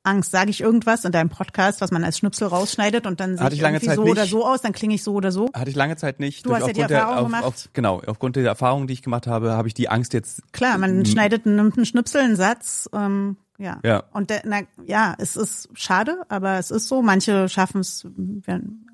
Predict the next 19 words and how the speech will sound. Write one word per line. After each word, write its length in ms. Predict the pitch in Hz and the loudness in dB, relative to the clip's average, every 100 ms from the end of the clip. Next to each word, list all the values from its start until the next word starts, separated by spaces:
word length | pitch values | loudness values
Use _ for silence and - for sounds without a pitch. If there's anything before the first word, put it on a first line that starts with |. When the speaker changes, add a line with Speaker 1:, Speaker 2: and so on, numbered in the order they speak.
| - | -6
Speaker 1:
wahrscheinlich 360 | 165 175 180 - | -2 0 0 2
eher 180 | 185 180 | 2 2
die 180 | 165 | 0
wirklich, 300 | 180 - 214 | -2 -4 -6
wirklich 240 | 202 - 226 | -8 -2 4
<laughs> 0 | |
unbedeutenden 600 | 220 247 214 226 - 220 | 6 6 4 0 -2 -4
Politiker, 420 | 208 240 240 214 | -4 -6 -4 0
wie 40 | 196 | 0
dieser 320 | 185 185 175 | 2 2 2
S-P-D-Mann, 460 | - - 185 190 190 | -2 -4 -2 0 0
schaffen 200 | 185 180 | 0 -2
es 100 | 180 | -2
dann 140 | 180 196 | -2 -2
eben 200 | 175 180 | 0 0
nicht 200 | 190 - | 0 -2
so 120 | 233 | -6
zu 120 | 233 | -2
sein. 140 | 226 | -2